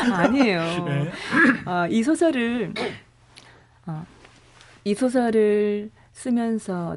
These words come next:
Speaker 1: 어떤 목격했던
Speaker 2: 네.
Speaker 1: 조선시대의 어떤 궁에 살아남기 위한 어떤 건물 소수랄까요? 장파 문제랄까요? 두뇌 싸움 이런 것들을 아주 정말 눈에 보이는 듯하게 그려내셨는데요.
Speaker 2: 아, 네.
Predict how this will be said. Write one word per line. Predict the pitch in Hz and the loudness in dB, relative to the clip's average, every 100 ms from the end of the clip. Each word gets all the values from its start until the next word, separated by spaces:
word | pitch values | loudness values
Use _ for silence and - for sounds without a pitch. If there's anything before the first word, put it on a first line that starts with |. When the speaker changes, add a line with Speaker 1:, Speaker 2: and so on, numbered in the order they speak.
| - | -12
Speaker 1:
어떤 | - 156 151 | -10 -6 -4
목격했던 | 156 160 233 - 226 _ - 156 180 330 | -4 -4 -6 -4 -8 _ -8 -4 -4 -4
Speaker 2:
네. | 160 143 | -6 -4
Speaker 1:
조선시대의 | 180 202 190 185 180 170 160 151 151 151 | -2 -2 -2 -2 -6 -6 -6 -6 -8 -8
어떤 | 160 - - 160 156 165 175 - - - - _ _ | -10 -14 -12 -10 -10 -10 -12 -14 -20 -20 -20 _ _
궁에 | - 185 170 160 | -8 -4 -2 -4
살아남기 | - 269 277 254 240 220 180 | -4 -2 0 0 0 -2 -2
위한 | 160 165 | -2 -2
어떤 | 151 156 | -4 -10
건물 | - 160 170 185 | -8 -2 0 0
소수랄까요? | 226 - 277 254 - 196 160 156 233 302 | -2 0 0 0 0 0 0 -2 -4 -10
장파 | - 185 165 202 | -8 -4 -2 0
문제랄까요? | 185 175 170 156 165 160 | 0 0 -4 -6 -10 -10
두뇌 | - 214 226 | 0 4 4
싸움 | 220 220 196 | 4 2 2
이런 | 165 165 165 | 0 0 -2
것들을 | 160 - 175 | -4 -6 -6
아주 | 151 160 | -2 -2
정말 | 175 160 175 196 | -2 -4 -2 -4
눈에 | 180 208 | -2 -4
보이는 | 226 - 180 294 403 | -4 -2 4 4 4
듯하게 | 330 - 247 180 | 2 0 -2 0
그려내셨는데요. | 190 196 156 170 156 151 143 104 294 | 0 0 -2 -4 -6 -6 -8 -4 -2
Speaker 2:
아, | 208 | -2
네. | - - - | -6 -16 -18